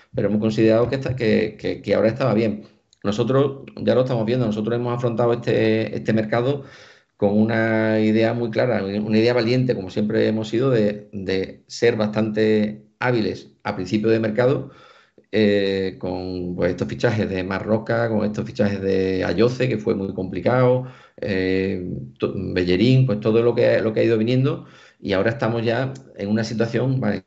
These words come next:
en que tenemos todavía dos jugadores pendientes de, de inscribir, pero bueno, que más o menos está la situación, eh, controlada. Sí que, por supuesto, la aprobación de la ampliación de, de capital el, el día veinticinco nos puede ayudar a tener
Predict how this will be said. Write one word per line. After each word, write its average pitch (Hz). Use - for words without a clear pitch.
en 90
que -
tenemos 107
todavía 110
dos 107
jugadores 113
pendientes 104
de, 107
de 104
inscribir, 110
pero 92
bueno, 101
que 95
más 110
o 120
menos 131
está 104
la 101
situación, 107
eh, 104
controlada. 104
Sí 135
que, 131
por 123
supuesto, 123
la 127
aprobación 107
de 110
la 110
ampliación 107
de, 107
de 104
capital 104
el, 104
el 107
día 107
veinticinco 123
nos 104
puede 104
ayudar 110
a 98
tener 104